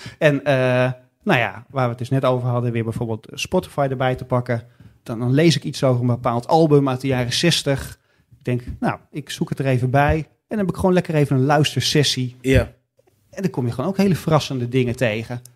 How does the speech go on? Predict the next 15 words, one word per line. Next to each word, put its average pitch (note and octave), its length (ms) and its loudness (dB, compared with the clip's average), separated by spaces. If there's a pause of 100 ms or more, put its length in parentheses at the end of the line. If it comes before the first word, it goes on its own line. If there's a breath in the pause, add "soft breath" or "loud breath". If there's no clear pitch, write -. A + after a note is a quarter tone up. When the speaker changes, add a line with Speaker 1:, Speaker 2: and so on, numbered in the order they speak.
Speaker 1:
Maar B2+ 140 0
Speaker 2:
Ja. - 100 -6
Speaker 1:
ondanks A#3+ 440 4
dat F#3+ 540 2
blijf E3 240 2
ik E3 80 -6
toch - 180 -4
altijd E3 380 0
weer B2 220 -4
terugkeren, D#3 680 2
toch, D#3 200 2
ja, C#3+ 240 0
naar C3 140 2
mijn C#3+ 120 0
eerste D#3 520 2